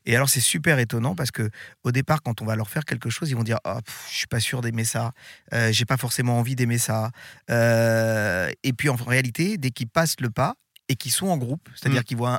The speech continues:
Speaker 1: un, un de leurs petits copains qui a goûté, le deuxième qui a goûté, le troisième qui a goûté, ils se disent : « Bon, ben, je vais goûter moi aussi. » Et là, en fait, l'enfant, il est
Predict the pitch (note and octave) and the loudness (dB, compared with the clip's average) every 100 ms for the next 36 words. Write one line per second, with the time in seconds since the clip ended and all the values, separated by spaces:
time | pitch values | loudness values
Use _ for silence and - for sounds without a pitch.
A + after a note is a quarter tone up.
0 | - D3 C#3 B2 - - B2+ C3+ - A2 | -2 -2 0 -2 -4 -6 -4 -4 -2 -2
1 | A#2+ B2 B2+ B2 A#2 B2+ C3+ C3+ A#2+ B2 | -2 -2 -2 -2 0 0 0 0 -2 -4
2 | A2 B2 A2+ B2+ B2+ B2 A#2 G3+ C#3+ B2 | -4 -6 -4 -4 -2 -4 -4 -2 -2 -2
3 | A2+ E3+ E3 E3+ D#3 C#3 C3 - A3+ - | -2 -2 -2 0 2 2 0 -2 -8 -12
4 | - - - - D3+ G#3+ F3 G3+ F#3 D#3+ | -16 -14 -16 -2 2 2 2 0 2 0
5 | G#3 A3+ C#3+ D#3 | 0 2 2 2